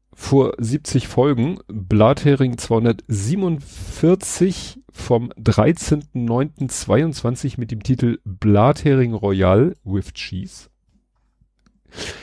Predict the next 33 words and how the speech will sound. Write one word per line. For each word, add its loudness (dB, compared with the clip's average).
Wir 4
reden 0
über -2
die 0
Erfolge 2
der 4
Ukraine, 0
Putins -6
Fans 0
im -2
Bundestag, 0
über 2
Pipi -2
im -4
Tank 0
und -4
laute 2
Bundeskanzler. -4
Dann 2
ist -4
noch 0
irgendwas 0
mit -4
Schachfiguren, 0
viel 0
Vorfreude 0
auf -6
Podcast-Dinge, 0
machen 0
einen 2
Urlaub 2
in -6
Bremerhaven, 2